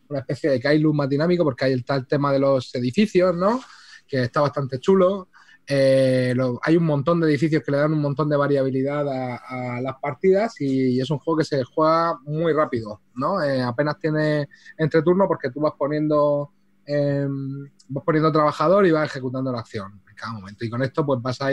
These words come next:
poder ir completando unas quests, que también está bastante chulo el hecho de que las quests, eh, pues, te vayan dando o más recursos, o sea, más guerreros, o te vayan, eh, posibilitando,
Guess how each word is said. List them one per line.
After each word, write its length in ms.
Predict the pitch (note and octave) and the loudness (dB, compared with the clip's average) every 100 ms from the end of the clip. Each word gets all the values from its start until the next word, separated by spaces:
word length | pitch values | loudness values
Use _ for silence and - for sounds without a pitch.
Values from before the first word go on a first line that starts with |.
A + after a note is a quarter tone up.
| C3+ | -2
poder 320 | - C#3 D3+ D#3 | -2 0 2 4
ir 140 | D#3 | 2
completando 500 | D#3 C3+ D3 C#3+ D#3 | 0 -4 -2 -2 -2
unas 220 | E3+ F3 | -2 -4
quests, 420 | - A#3 C4 - _ _ _ - - | 0 0 0 -4 _ _ _ -20 -6
que 120 | D#3 | -4
también 220 | C3+ D3 | -2 -2
está 160 | D#3+ E3 | 0 0
bastante 320 | D#3+ F3+ F3 | 0 0 -4
chulo 200 | - G3 | -2 0
el 80 | F#3+ | 2
hecho 160 | E3+ F#3 | 0 0
de 60 | D#3+ | 0
que 60 | |
las 200 | C#3+ B2+ | -2 -4
quests, 440 | - F3 F3 - - | -2 0 0 -4 -4
eh, 180 | C3+ B2+ | 0 0
pues, 120 | A2+ A#2 | 0 -4
te 120 | A#2+ | 0
vayan 240 | C#3 C#3 | 2 2
dando 300 | C#3+ D3 D3 | 2 2 2
o 340 | D3+ A#2+ G#2+ G2+ | 0 -4 -12 -6
más 220 | C3 C3 | -4 -2
recursos, 420 | C3 C3 B3+ - | -4 0 0 0
o 20 | - | -4
sea, 120 | A#2+ | -4
más 160 | B2 | -2
guerreros, 560 | A#2+ C3 G3+ G#3 G#3 G3+ | -2 2 4 4 2 0
o 60 | C#3 | -4
te 120 | B2+ | -2
vayan, 440 | C3+ C#3+ C#3 C#3 C#3 _ - - | 0 2 0 -2 -6 _ -20 -18
eh, 200 | - C3 | -2 -2
posibilitando, 1080 | B2 D#3 - D3 C3+ C3+ D3+ D#3 D#3 D#3 E3 | 0 -2 2 2 2 2 2 2 4 2 0